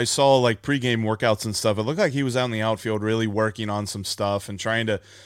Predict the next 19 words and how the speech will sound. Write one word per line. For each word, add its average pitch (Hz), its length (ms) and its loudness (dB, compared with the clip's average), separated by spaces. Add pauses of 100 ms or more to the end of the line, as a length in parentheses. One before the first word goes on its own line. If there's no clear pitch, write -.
(120)
just 120 220 -6
do 180 100 -2
some 123 300 -2
drills. 110 500 0
It 107 60 -4
wasn't 135 340 -4
really 123 260 0
like 113 220 -2
he 120 140 -6
was 101 160 -6
throwing 107 360 -4
pitches 139 400 -4
or 107 60 -4
anything. 104 300 -6
It 104 80 -6
was 101 240 -6
drills 113 520 -2
up 113 120 -4
against, 113 420 -4